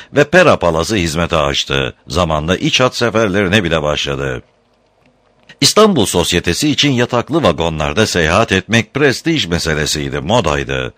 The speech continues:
Memur Naci Efendi müşterilerini üzmemek için elinden geleni yapıyordu. Belki yer bulurum diye şirketin Galata şubesini telefonla aradı. Ve ne olduysa o anda oldu.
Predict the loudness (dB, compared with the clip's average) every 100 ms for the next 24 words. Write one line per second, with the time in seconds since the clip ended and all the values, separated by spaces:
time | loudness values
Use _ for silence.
0 | _ -20 -20 -18 0 4 4 4 4 4
1 | 4 4 2 2 0 0 0 0 0 2
2 | 2 2 0 -2 -2 -2 -2 -2 -2 -2
3 | -2 -2 0 2 4 4 2 2 2 2
4 | 2 0 0 -2 -4 -6 -16 -20 -4 4
5 | 6 4 2 4 4 0 -2 -2 0 2
6 | 4 2 2 0 0 2 2 2 0 0
7 | 0 0 0 2 2 4 2 2 0 0
8 | 0 -2 -4 -10 _ _ -6 -2 -2 0
9 | 2 2 2 0 0 0 2 4 2 0
10 | -2 -4 -4 -6 -8